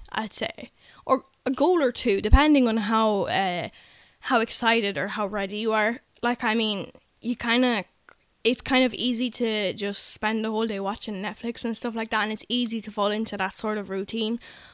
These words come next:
of things, but I think if you start setting yourself goals every day and things you want to achieve,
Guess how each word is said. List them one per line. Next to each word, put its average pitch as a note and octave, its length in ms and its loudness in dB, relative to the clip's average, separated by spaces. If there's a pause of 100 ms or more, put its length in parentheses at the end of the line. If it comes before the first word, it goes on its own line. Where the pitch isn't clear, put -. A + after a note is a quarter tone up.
(180)
of A3+ 120 -8
things, A#3+ 400 2
but - 280 -4 (300)
I A#3 80 -2
think A#3+ 300 -2
if G#3+ 140 -14
you A3+ 360 -4
start A#3 320 -2
setting B3 300 0
yourself G#3+ 420 -4
goals A3 340 0
every A#3+ 240 -2
day A#3 280 0
and G#3 180 -2
things A3 240 -2
you A3 100 -2
want G3+ 200 -4
to - 80 -8
achieve, A3 680 -4